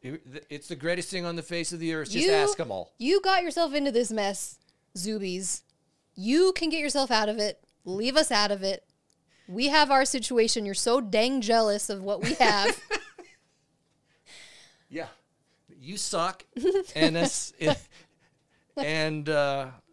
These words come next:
Speaker 1: enjoy it. Because you can play
Speaker 2: Ooh.
Speaker 1: Toledo and Massachusetts every year.
Speaker 2: That's amazing.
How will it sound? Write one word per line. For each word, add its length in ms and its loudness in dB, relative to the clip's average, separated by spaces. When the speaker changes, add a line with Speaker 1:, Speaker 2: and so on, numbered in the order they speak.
Speaker 1:
enjoy 360 0
it. 160 -4
Because 280 -2
you 60 -2
can 140 -2
play 220 2
Speaker 2:
Ooh. 40 -4
Speaker 1:
Toledo 440 2
and 100 -4
Massachusetts 800 -4
every 240 -6
year. 120 -4
Speaker 2:
That's 200 -4
amazing. 760 -14